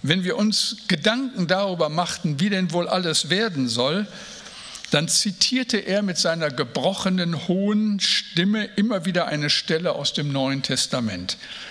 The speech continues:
Und dabei leuchteten seine Augen. Lukas einundzwanzig, achtundzwanzig. „Wenn ihr aber dies anfängt zu geschehen, dann seht auf und erhebt eure Häupter,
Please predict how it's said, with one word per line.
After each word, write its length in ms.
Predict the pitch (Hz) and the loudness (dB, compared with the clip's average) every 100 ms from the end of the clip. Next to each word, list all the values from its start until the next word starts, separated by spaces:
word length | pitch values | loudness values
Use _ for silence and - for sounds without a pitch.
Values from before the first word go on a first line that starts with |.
| - | -6
Und 220 | 165 139 | -2 0
dabei 240 | 147 143 139 | 2 2 0
leuchteten 720 | 139 143 196 190 - 147 170 | 0 0 0 0 -2 -2 -2
seine 380 | 143 127 131 127 | 0 0 0 -2
Augen. 420 | - 110 101 175 - - - - - - - | -2 -4 -8 -10 -12 -18 -20 -18 -12 -8 0
Lukas 420 | 196 - 170 - | 0 2 0 0
einundzwanzig, 1000 | 170 196 208 196 - 156 160 156 139 - | 2 2 2 0 0 0 -2 -2 -2 0
achtundzwanzig. 1080 | 151 - - 101 101 - 110 113 - - - - - - - - - - | -2 -2 -8 -4 -2 -2 -4 -2 -4 -6 -12 -12 -20 -20 -20 -20 -18 -4
„Wenn 200 | 135 180 | 2 2
ihr 160 | 202 180 | 2 0
aber 180 | 175 165 | 0 2
dies 380 | 202 - - | 2 0 0
anfängt 580 | 185 220 - 190 196 190 | 2 2 2 0 0 2
zu 160 | - 175 | 0 0
geschehen, 580 | - - 175 196 196 139 | 0 2 2 2 0 2
dann 200 | 127 120 | 0 0
seht 280 | 127 127 | 0 0
auf 360 | 156 190 220 - | 0 0 0 -2
und 180 | 147 135 | -2 0
erhebt 500 | 139 120 214 - - | 0 2 0 -2 -2
eure 380 | 156 135 123 147 | 0 0 -2 0
Häupter, 560 | 170 175 - 147 139 | 0 -2 -2 -2 -2